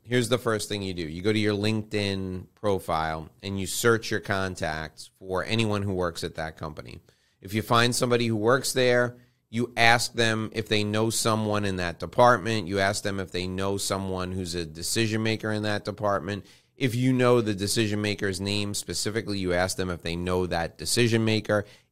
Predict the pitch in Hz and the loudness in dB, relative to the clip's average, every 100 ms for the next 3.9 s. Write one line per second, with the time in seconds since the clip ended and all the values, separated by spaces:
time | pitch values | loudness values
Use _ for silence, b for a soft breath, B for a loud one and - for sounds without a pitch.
0 | - 123 120 110 143 143 135 127 113 127 | -8 0 0 6 6 6 4 2 4 4
1 | 113 101 101 117 110 107 107 104 101 110 | 4 2 4 4 6 4 4 4 8 10
2 | 110 87 82 92 95 92 - 90 95 87 | 10 6 4 8 8 6 -4 -4 -2 -2
3 | - 87 80 - 78 78 53 - - | 0 -2 -2 -6 -6 -6 -6 -10 -14